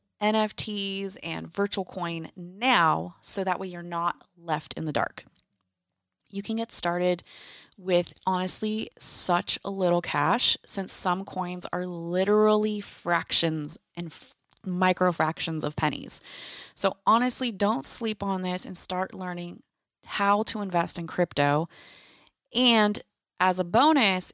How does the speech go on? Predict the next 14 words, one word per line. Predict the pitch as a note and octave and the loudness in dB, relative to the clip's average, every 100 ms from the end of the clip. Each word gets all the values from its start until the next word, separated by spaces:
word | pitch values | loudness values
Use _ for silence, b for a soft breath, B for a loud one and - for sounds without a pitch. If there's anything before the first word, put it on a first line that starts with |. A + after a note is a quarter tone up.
| _ | _
you | G3 F#3 G#3+ A#3 | -14 -2 0 0
can | E4+ | 2
get | F4 - | 0 0
started | - G#3 G3 G3 | 2 4 4 0
with | G3 F#3 F#3 - | 0 0 0 -2
very | F#3 E3 E3+ F3+ G3 A#3+ | -6 -4 2 2 4 0
little | B3 C4 D4+ | 2 2 2
cash, | - F3+ D#3+ F3 - - B B B | 0 2 2 2 -2 -6 B B B
since | - B3 A#3+ | -6 -2 0
some | - A3+ C4 | 2 2 0
coins | - A#3+ A3 G#3 G3+ F#3+ | -4 -2 0 -2 0 2
are | G3 | 2
literally | F#3 F#3+ F#3+ G3 G3 G#3 G#3+ A3 A#3 B3 C4 - _ _ _ _ | 0 -6 -4 0 4 4 4 4 2 0 -4 -8 _ _ _ _
fractions, | - F#3+ F#3 F#3 G3 - - E3 E3 E3 | -4 -2 2 2 2 0 0 0 -2 -6